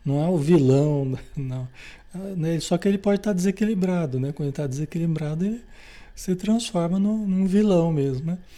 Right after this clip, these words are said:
Mas o ego equilibrado pelo self, né? O ego é um bom... é uma, é uma área muito importante, porque é a área que faz o contato com o mundo de fora.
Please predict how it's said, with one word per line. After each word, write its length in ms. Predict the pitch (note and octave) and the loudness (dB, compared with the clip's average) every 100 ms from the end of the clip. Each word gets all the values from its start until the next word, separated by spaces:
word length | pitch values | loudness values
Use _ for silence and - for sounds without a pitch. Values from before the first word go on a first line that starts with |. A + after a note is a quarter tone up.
| - - - - - - | -20 -20 -20 -20 -16 -2
Mas 280 | F3 G#3 A3 | 0 2 4
o 140 | G#3+ | 6
ego 380 | G3+ B3 A3 G#3 | 6 6 4 2
equilibrado 760 | G3 G3 F#3 D#3 C#3+ C3+ B2+ | 2 2 2 2 2 2 -2
pelo 280 | B2+ F3 D#3 | -2 0 0
self, 680 | - - F3+ G#3 G3+ - - - - - - - - - - - - - - - - - | -4 -4 -4 -4 -6 -14 -20 -20 -20 -20 -20 -20 -20 -20 -20 -20 -20 -20 -20 -20 -20 -12
né? 360 | C3 D3+ A3+ - | -6 -6 -6 -6
O 160 | G#3+ G#3+ | 0 2
ego 320 | G3+ G3+ A#3+ | 2 2 0
é 80 | B3+ | 2
um 140 | B3 | 2
bom... 480 | D3 D3+ A3+ B3+ B3+ - - - - - - - - | 2 2 2 -2 -8 -12 -20 -20 -20 -20 -20 -20 -14
é 60 | D#3+ | -4
uma, 280 | E3+ G3+ G3 | -2 -2 0
é 60 | |
uma 160 | E3+ F#3 | 2 4
área 240 | G3 A#3 | 2 2
muito 260 | F3+ G#3 D4 | 2 2 0
importante, 800 | C#4+ C4+ B3+ E3 G3 A3 - - | -4 -8 -6 -4 -4 -6 -14 -6
porque 280 | F#3+ F#3 A#3+ | -6 -2 0
é 20 | |
a 40 | |
área 260 | A3 G#3 G#3+ | 2 2 0
que 140 | - | -2
faz 280 | G3+ G#3+ G#3 | -4 -2 -2
o 60 | G#3+ | -2
contato 500 | A#3 A3 G3 G3+ - | -2 -2 -4 -6 -6
com 100 | G3 | -4
o 40 | |
mundo 240 | G3+ G3 | -2 0
de 100 | G3+ | -2
fora. 420 | - - F#3 G3 | -4 -6 -6 -6